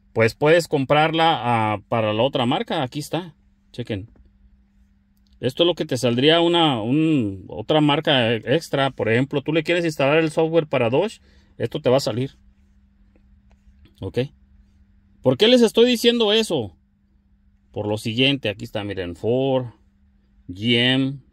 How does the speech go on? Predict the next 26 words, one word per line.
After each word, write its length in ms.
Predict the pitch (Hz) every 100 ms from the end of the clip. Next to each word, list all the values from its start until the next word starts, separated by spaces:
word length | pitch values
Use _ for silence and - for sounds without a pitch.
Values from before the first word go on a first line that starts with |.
| -
G 180 | 98
M 140 | 107 113
China, 540 | - 131 131 131 127
Chevrolet, 420 | - 123 131 127 120
este 220 | 113 135
es 80 | 131
el 80 |
de 100 | 117
América, 480 | 95 95 123 131 139 - _ _ _ _ -
¿ok? 200 | 85 113 123 _ _ _ _ _ -
Por 140 | 135
lo 120 | 160 170
siguiente, 720 | 180 165 202 233 196 180 160 _ _ _ _
se 240 | - 123 -
dieron 320 | 131 214 254
cuenta 280 | 240 254 247
que 120 | 180
pudo 320 | 156 214 233
entrar 380 | 208 175 196 240 139
a 120 | 135
checar, 760 | - 131 170 202 214 151 98 - _ _ _ _ _
a 180 | 95 98
todo 320 | - 170 202
lo 100 | 175
de 80 | 156
esta 160 | -